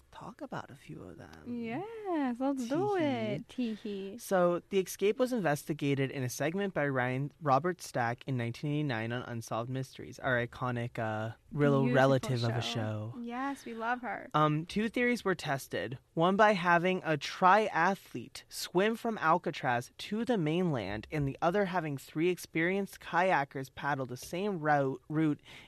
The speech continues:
Speaker 1: in replica of the raft used by Anglin and Morris, which
Speaker 2: Mm-hmm.
Speaker 1: is so smart.
Speaker 2: Yeah,
Speaker 1: That's
Speaker 2: definitely.
Speaker 1: such a smart idea.
Speaker 2: Mm-hmm.
Speaker 1: While the rafters failed due to their raft being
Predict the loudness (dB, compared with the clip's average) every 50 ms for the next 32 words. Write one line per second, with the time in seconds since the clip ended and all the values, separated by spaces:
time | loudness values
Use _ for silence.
0 | _ _ 2 2 4 6 4 4 4 2 -4 -6 -4 0 0 0 2 0 0 0
1 | -2 -2 2 4 6 6 6 4 2 -6 -6 -2 0 0 0 2 2 2 2 2
2 | 0 -4 -6 -4 -4 -2 -2 -2 -2 -4 -4 -4 -4 -4 -4 -6 -6 -8 -10 -12
3 | -14 -16 -8 -4 -2 -2 2 4 4 4 4 0 -2 -2 -4 -4 0 2 2 2
4 | 0 -2 -6 -8 -8 -8 -8 -10 -12 -14 -10 -6 -4 -2 -2 0 0 0 0 0
5 | 0 2 2 4 2 2 2 -2 -2 -2 -2 0 2 4 4 4 4 2 -2 -2
6 | -6 -8 -8 -6 -6 -6 -6 -8 -6 -6 -4 -4 -2 -4 -4 -6 -8 -6 4 8
7 | 8 8 8 8 6 6 4 4 2 -4 -8 -8 -8 -10 -4 -2 2 4 4 4
8 | 2 0 -2 -2 0 0 0 0 0 -2 -2 0 0 -2 0 2 2 2 2 0
9 | -2 _ -4 -2 -2 -2 -4